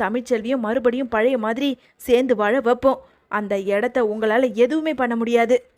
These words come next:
என்னம்மா, எங்க இருந்தோ வந்தவளுக்காக நீ அவளுக்கு சப்போர்ட் பண்ணி பேசுவியா? பெத்த பொண்ணு, அவளோட பொண்ணுக்கு ஒரு கல்யாணத்தை பண்ணி வைக்க துப்பு இல்ல உனக்கு. என்னமோ அவளுக்கு சப்போர்ட் பண்ணி பேசுற. சவால், நானும் என் பொண்ணை எப்படியாவது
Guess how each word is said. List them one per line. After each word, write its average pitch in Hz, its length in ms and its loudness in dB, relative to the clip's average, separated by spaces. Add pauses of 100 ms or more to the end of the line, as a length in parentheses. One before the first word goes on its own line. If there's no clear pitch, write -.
(120)
என்னம்மா, 240 380 4 (540)
எங்க 240 200 0
இருந்தோ 254 240 6 (140)
வந்தவளுக்காக 262 720 0
நீ 262 60 -2 (100)
அவளுக்கு 302 360 -2
சப்போர்ட் 294 320 0
பண்ணி 254 240 0
பேசுவியா? 220 480 2 (400)
பெத்த 233 360 2 (100)
பொண்ணு, 233 280 2 (300)
அவளோட 226 400 2 (120)
பொண்ணுக்கு 254 380 -2
ஒரு 208 100 0 (100)
கல்யாணத்தை 247 480 0
பண்ணி 233 300 -2
வைக்க 233 280 2 (300)
துப்பு 294 300 2
இல்ல 233 200 0
உனக்கு. 214 360 0 (380)
என்னமோ 254 400 2 (260)
அவளுக்கு 370 360 0
சப்போர்ட் 339 340 -2
பண்ணி 294 260 0
பேசுற. 285 260 2 (560)
சவால், 240 440 2 (360)
நானும் 226 440 -2
என் 202 160 -6
பொண்ணை 226 240 -2 (140)
எப்படியாவது 226 460 0